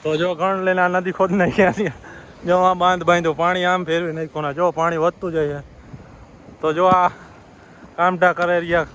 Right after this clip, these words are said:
ઘણ લઈને. હવે નીકળીએ કેમ કે મોડું થઈ જાય છે. કે નાઈ નાઈ થાક્યા છે,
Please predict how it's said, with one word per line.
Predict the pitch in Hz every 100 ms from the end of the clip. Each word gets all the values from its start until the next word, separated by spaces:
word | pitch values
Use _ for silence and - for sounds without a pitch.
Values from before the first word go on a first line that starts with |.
| 104
ઘણ | 139 160 156
લઈને. | 165 160 - - - - -
હવે | 147 165 160
નીકળીએ | 165 170 151 151
કેમ | 143
કે | 139
મોડું | 139 156 151
થઈ | 151 160
જાય | 165
છે. | 151 - - - - - - - - - - - -
કે | 120
નાઈ | 135 147
નાઈ | 147 139 -
થાક્યા | 151 165 190 160
છે, | 147